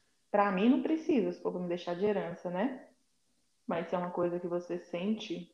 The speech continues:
como isso, você tem que lidar dentro de você com essa frustração, né? Tá vendo como que é importante, às vezes, você ensinar as pessoas desde criança a lidar com a frustração, no sentido que minha mãe tem escolha própria.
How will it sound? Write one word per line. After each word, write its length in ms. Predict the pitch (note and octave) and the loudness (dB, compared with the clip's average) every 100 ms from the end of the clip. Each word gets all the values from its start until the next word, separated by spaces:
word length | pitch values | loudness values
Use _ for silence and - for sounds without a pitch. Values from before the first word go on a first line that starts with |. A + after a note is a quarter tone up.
| - | -12
como 220 | F#3 F3+ | -8 -4
isso, 320 | G3 C4 - _ _ _ _ _ _ | -2 -4 -8 _ _ _ _ _ _
você 200 | G3+ A3 | 0 2
tem 160 | A#3 | 4
que 80 | B3+ | 2
lidar 280 | F4+ D#4 G3 | 2 4 4
dentro 500 | E3+ G3 F#4 - C#4 | 4 4 4 4 4
de 100 | G#3 | 4
você 720 | F#3 F3+ - E3 G3 - - - _ _ _ _ _ _ _ _ - | 2 0 0 0 0 -2 -10 -20 _ _ _ _ _ _ _ _ 4
com 160 | A#3+ | 8
essa 220 | A3 - | 8 6
frustração, 1000 | A#3 A3+ A#3+ - C4 - - D4 F3 - - - | 2 0 0 2 2 0 2 4 4 0 -10 -2
né? 140 | G3+ | 2
Tá 100 | G3+ | 4
vendo 180 | G3 A#3 | 4 4
como 160 | A3 G3 | 4 2
que 60 | |
é 40 | G3 | 2
importante, 440 | F#3+ F#3+ F#3+ F#3+ | 2 2 2 2
às 80 | F3+ | 2
vezes, 160 | F3+ F3+ | 2 2
você 100 | F#3+ | 0
ensinar 400 | G3+ F3+ F3+ B3+ | 0 -2 0 0
as 100 | B3+ | 0
pessoas 340 | F#3+ E3+ E3 - _ _ _ | -4 -4 -6 -8 _ _ _
desde 280 | E3+ G#3 G3 | 6 6 6
criança 340 | G3+ E3+ F3+ F3+ | -2 -4 -4 -2
a 40 | |
lidar 220 | E3 E3 | 0 0
com 80 | D#3+ | 0
a 40 | |
frustração, 540 | - - - F3+ - A3+ | -6 -8 -8 -6 -2 0
no 100 | G#3+ | 0
sentido 560 | A3 G#3 - A3+ C4+ | -2 -4 -4 -2 -2
que 320 | - A3 F3+ - _ _ _ _ _ _ _ | 0 2 2 -2 _ _ _ _ _ _ _
minha 180 | A#3 C#4+ | 8 10
mãe 200 | A#3 A#3 | 8 6
tem 140 | B3 | 2
escolha 320 | B3+ - C4 C4 | 0 0 -2 -2
própria. 480 | C4+ C#4 - - | -2 -2 -4 -8